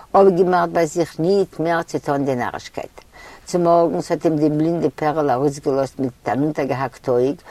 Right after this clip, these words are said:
und Polski Wojski ist zurückgegangen zum Żyd, Boruch in Werkstatt und ruhig weitergeklappt in der Podeschwe bis zum zweiten Sonntag,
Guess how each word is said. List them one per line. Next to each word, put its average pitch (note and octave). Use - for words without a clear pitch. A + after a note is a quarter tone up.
und -
Polski D3+
Wojski D#3+
ist -
zurückgegangen F3+
zum D3
Żyd, D3
Boruch D3+
in D#3
Werkstatt C#3+
und D#3+
ruhig F#3
weitergeklappt D#3
in C#3+
der C#3
Podeschwe C#3+
bis D#3
zum D#3
zweiten C#3+
Sonntag, C3